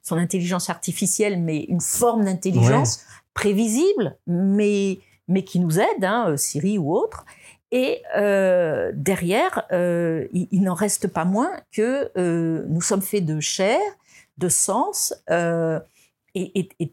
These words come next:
Speaker 1: tous ces éléments, euh, de la phénoménologie de l'expérience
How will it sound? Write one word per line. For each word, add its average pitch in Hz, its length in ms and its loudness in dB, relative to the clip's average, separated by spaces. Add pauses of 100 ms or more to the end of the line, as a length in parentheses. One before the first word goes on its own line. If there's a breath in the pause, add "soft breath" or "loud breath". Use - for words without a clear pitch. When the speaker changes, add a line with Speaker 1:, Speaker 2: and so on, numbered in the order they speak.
(100)
Speaker 1:
tous - 160 -2
ces 208 680 2
éléments, 233 600 0
euh, 151 340 -2
de 147 180 -2
la 170 120 2
phénoménologie 190 600 0
de 165 120 -2
l'expérience 185 960 -2